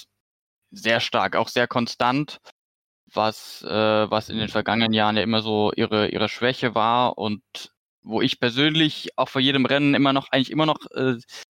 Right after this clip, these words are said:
sag ich mal, zitter, ja, ob sie wirklich am Schießstand, ähm, diese, diese Konstanz jetzt wirklich hat. Auch heute vom Massenstart war ich mir nicht so sicher, äh, ob ich ihr den Sieg, äh, zutrauen soll.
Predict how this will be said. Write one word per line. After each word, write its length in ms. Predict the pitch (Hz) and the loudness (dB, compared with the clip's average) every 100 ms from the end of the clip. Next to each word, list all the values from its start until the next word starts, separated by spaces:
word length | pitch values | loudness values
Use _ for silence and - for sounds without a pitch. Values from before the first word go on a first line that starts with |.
| _ - | _ -4
sag 80 | |
ich 80 | 113 | 0
mal, 240 | 127 113 71 - | 2 2 -2 -6
zitter, 480 | - 190 180 175 190 | -6 0 2 2 2
ja, 200 | 123 - | 2 0
ob 140 | 131 | -2
sie 180 | - 131 | -6 -4
wirklich 280 | 135 135 - | -2 -4 -6
am 80 | 123 | -4
Schießstand, 640 | - 127 - 123 113 - - | -4 -4 0 0 0 -6 0
ähm, 500 | 110 110 110 110 107 _ _ _ _ _ _ - | 2 2 0 -2 -6 _ _ _ _ _ _ -10
diese, 280 | 107 113 107 | -2 0 0
diese 220 | 110 110 | 0 -2
Konstanz 380 | 117 - 123 117 | -2 0 -2 -2
jetzt 160 | - | -4
wirklich 340 | 127 123 117 - | -2 -2 -2 0
hat. 180 | 131 - - - - _ _ _ _ _ - | -2 -4 -20 -20 -20 _ _ _ _ _ -4
Auch 220 | 113 - | -2 2
heute 240 | 135 135 | 0 0
vom 180 | - 123 | 2 2
Massenstart 480 | 127 - - 127 120 | 2 -2 0 0 2
war 160 | 120 | 0
ich 100 | 123 | 2
mir 80 | 135 | 2
nicht 180 | 135 - | 2 2
so 120 | 139 | 0
sicher, 400 | 131 - 139 131 - - - _ _ | 0 2 2 0 -4 -20 -20 _ _
äh, 160 | - 127 | 0 2
ob 220 | 110 123 | 2 0
ich 80 | - | -4
ihr 100 | 123 | -4
den 140 | 120 | -4
Sieg, 440 | - 147 156 - - | -2 -4 -4 -8 -8
äh, 160 | - 123 | -6 -6
zutrauen 460 | - 143 135 135 127 | -6 -4 2 2 4
soll. 400 | 131 139 147 | 4 4 2